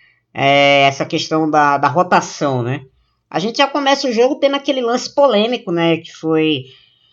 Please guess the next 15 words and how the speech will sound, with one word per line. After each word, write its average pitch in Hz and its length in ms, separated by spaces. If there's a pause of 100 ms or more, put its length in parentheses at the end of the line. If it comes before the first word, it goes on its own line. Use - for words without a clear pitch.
(340)
que - 80
a - 20
torcida 165 340
ficou - 220
muito, 160 880
é, 131 220
chateada 139 460
nas 123 160
redes 127 200
sociais, 127 420
eu 120 60
vi 120 120
torcedores 113 400
reclamando 113 380
bastante, 131 520